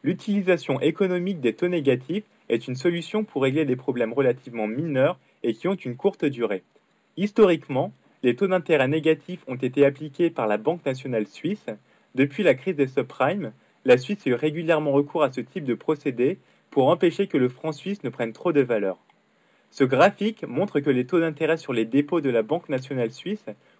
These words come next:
ont été négatifs du premier décembre deux mille douze au quinze janvier deux mille treize.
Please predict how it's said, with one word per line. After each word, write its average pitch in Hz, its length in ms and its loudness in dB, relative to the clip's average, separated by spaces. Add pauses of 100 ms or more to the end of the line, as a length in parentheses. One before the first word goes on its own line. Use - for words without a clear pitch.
ont 131 80 -4
été 131 280 2
négatifs 160 540 -2
du 127 100 -12
premier 165 320 -4
décembre 151 480 -2
deux 131 140 -2
mille 147 220 -6
douze 139 320 -6 (260)
au 120 120 -2
quinze 180 280 -2
janvier 147 340 -2
deux 156 120 -2
mille 127 160 -4
treize. 98 420 -6